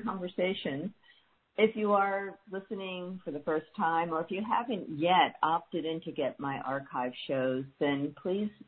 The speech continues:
either like me over at my Facebook page, which is What Women Must Know,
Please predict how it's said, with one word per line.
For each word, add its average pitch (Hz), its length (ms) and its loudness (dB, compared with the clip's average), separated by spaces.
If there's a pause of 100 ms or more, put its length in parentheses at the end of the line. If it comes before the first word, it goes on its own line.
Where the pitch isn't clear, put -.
(160)
either 220 460 4
like 196 440 6
me 208 380 4
over 160 420 2
at - 240 -2
my 156 180 -2
Facebook 147 380 -4
page, 135 320 -2
which 139 200 -4
is 139 160 -2
What - 220 4
Women 139 300 2
Must 127 220 0 (100)
Know, 131 340 2